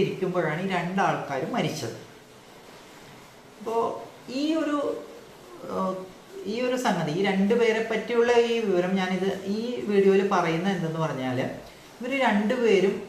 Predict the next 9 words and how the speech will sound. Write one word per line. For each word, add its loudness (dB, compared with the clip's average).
ഈ -6
ഡയറ്റിൻ്റെ, 2
ഡയറ്റിംഗ് 0
എന്ന് 0
പറയുന്ന 0
ഒരു -2
സംഗതിയുടെ -2
പ്രശ്നം -4
കൊണ്ട്, -2